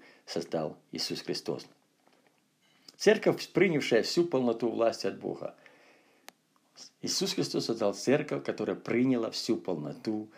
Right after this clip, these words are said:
власти от Бога. Вам дана власть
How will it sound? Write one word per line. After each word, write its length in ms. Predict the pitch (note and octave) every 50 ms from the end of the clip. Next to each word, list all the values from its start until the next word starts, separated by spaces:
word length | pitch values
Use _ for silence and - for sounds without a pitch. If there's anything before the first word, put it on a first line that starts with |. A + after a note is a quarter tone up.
| - - - _ _ -
власти 640 | F#2 F2+ F#2 F#2 G2 G2 - - - - - - -
от 220 | - - - -
Бога. 320 | - - - - - - - _ _ _ _ _ _ _ _ _ _ _ _ _ _ _ _ _ _ _ _ _ _ _ _ -
Вам 220 | F#2 F#2+ G2+ G#2+
дана 220 | F#2 F2 E2+ E2+ E2
власть 360 | E2 D#2+ - - - - -